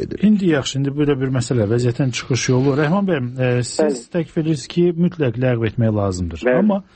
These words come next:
Speaker 2: nə isə əvəzində olmalıdır, nə isə uğrunda axı mübarizə getməlidir. Ayrı məsələ ki, xalqın rəğbətini qazanmaq üçün, məsələ, hər şey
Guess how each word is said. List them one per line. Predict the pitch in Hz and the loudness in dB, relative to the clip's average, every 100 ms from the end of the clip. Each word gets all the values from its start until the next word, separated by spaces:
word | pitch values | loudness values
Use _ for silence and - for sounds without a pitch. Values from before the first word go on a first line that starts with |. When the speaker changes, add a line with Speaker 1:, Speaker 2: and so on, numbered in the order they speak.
| - _ _ - | -20 _ _ -2
Speaker 2:
nə | 139 190 | 0 0
isə | - 151 | -2 0
əvəzində | 139 123 127 156 | 0 0 0 2
olmalıdır, | 143 123 110 92 113 190 | 2 2 0 0 2 2
nə | |
isə | 254 - 180 | 0 -2 -2
uğrunda | 175 160 147 147 180 | 0 0 0 0 0
axı | 180 - | 0 -2
mübarizə | 135 127 127 135 120 135 | -2 -2 0 0 0 -2
getməlidir. | 120 117 - 110 117 101 - | -2 0 0 0 0 -4 -2
Ayrı | 175 240 | 0 0
məsələ | 220 196 | 0 -2
ki, | 180 | -2
xalqın | - 160 139 165 165 | -2 -2 0 0 0
rəğbətini | 139 131 123 160 | 0 0 -2 -2
qazanmaq | 143 123 127 123 135 147 - | -2 0 0 0 0 -2 -4
üçün, | - 151 143 | -4 -2 0
məsələ, | 139 135 131 | -2 0 2
hər | 131 - | 2 2
şey | 139 | 0